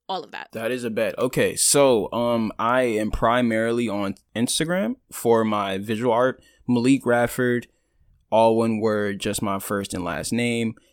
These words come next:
Speaker 2: You can find Partment at underscore Partment, P A R T M E N T, on Instagram. My music, it's on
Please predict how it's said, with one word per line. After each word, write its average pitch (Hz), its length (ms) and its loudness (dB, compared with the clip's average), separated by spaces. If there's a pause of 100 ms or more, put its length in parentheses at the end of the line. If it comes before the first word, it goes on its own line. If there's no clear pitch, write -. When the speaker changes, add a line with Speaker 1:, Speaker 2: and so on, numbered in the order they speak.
Speaker 2:
You 120 120 -4
can 120 120 -2
find 107 400 -2
Partment 131 680 0
at 104 320 -4
underscore 131 840 2 (100)
Partment, 131 640 0
P 120 340 0
A 110 60 0
R 113 420 0 (120)
T 127 500 -2
M 123 140 2
E 120 320 0
N 120 160 0
T, 123 360 -4 (220)
on 117 200 0
Instagram. 120 640 -4 (360)
My 101 180 -4
music, 147 680 -2 (480)
it's 117 220 0
on 120 380 2